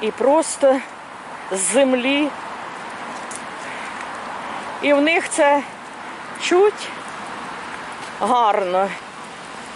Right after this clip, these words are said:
І вона прямо, я кажу, "Ну, нащо ти знімаєш оце?" Е, ну, виходиш на вулицю,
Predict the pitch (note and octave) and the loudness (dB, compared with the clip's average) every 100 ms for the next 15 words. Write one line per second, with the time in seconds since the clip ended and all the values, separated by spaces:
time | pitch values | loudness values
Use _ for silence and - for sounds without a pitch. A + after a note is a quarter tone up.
0 | - - - - - - - - - - | -12 -10 -10 -10 -10 -8 -8 -8 -8 0
1 | E4 G4 D#4 D#4+ E4 E4+ - D#4 D#4+ C#4 | 4 6 6 6 6 4 4 2 4 4
2 | C#4 - - C#4 C4+ C#4 C4+ D4 C#4 D4+ | 0 -2 2 2 4 4 6 4 6 6
3 | G4 G#4+ G#4 G#4 F#4+ D4+ F#4+ D#4 B3+ F#3+ | 4 2 -2 2 0 2 2 6 6 6
4 | F3+ - F3+ - D#3 - - - - - | 2 -2 -8 -4 -4 -4 -12 -14 -12 -12
5 | - - - - - A3+ G#3+ G3 - A#3 | -12 -12 -12 -12 -4 2 4 2 0 2
6 | D#4 B3+ C4 - F4 C#4+ C4+ - - - | 6 8 6 6 6 6 2 0 -12 -14
7 | - - - - C#4 A#3+ E4 G4+ E4 E4 | -12 -12 -10 0 4 6 6 6 6 2
8 | - D4+ | 0 0